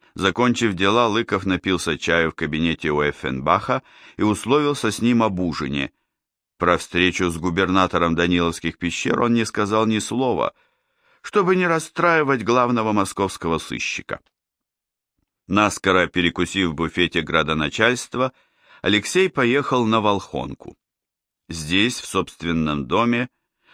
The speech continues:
жила Полина Аркадьевна Ратманова. Вдова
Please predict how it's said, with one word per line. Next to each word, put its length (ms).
жила 380
Полина 460
Аркадьевна 800
Ратманова. 880
Вдова 640